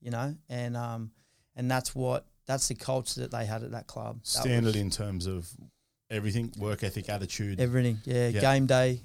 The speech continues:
Speaker 1: um,
Speaker 2: Yeah.
Speaker 1: training, you know, how you were around people, sponsors, um, the respect shown to anyone who was an outsider coming in. They were just really, really good people and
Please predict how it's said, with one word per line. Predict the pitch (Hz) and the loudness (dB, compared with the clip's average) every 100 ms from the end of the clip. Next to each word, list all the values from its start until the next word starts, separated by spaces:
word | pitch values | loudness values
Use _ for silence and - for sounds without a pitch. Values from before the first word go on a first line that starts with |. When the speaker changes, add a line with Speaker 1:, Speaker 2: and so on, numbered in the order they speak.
| - | -4
Speaker 1:
um, | 117 117 110 | -2 -2 -4
Speaker 2:
Yeah. | - | -2
Speaker 1:
training, | 135 131 127 123 123 - | 0 2 0 -2 -4 -6
you | 127 | -4
know, | 123 123 123 - - | -2 -4 -6 -12 0
how | 139 | 4
you | 131 127 | 4 4
were | 127 123 | 4 4
around | 123 120 113 | 2 -2 -2
people, | 131 127 131 | -4 -4 -6
sponsors, | - - 127 123 131 123 113 - _ _ _ _ - | -6 -4 -4 -4 -4 -6 -8 -12 _ _ _ _ -8
um, | 117 117 113 113 113 110 - | -4 -2 -2 -4 -6 -8 -10
the | 120 | -8
respect | 113 - 131 123 | -6 -4 -2 -2
shown | - 120 120 | -4 -4 -4
to | 127 | -4
anyone | 120 120 123 113 | -4 -2 -2 -2
who | 120 | -2
was | 117 | -4
an | 120 120 | -4 -4
outsider | 123 - 123 120 120 | -4 -2 0 0 -2
coming | - 120 120 | -4 -4 -2
in. | 123 123 117 _ _ _ _ - | -2 -4 -6 _ _ _ _ -2
They | 123 | 0
were | 120 | 0
just | 113 110 | 0 -2
really, | 131 135 131 120 | 2 4 4 2
really | 113 127 123 113 | 2 0 0 0
good | 123 107 | -2 -2
people | 135 147 196 202 202 _ _ | -2 -2 -4 -8 -10 _ _
and | 120 117 117 110 | -6 -4 -4 -6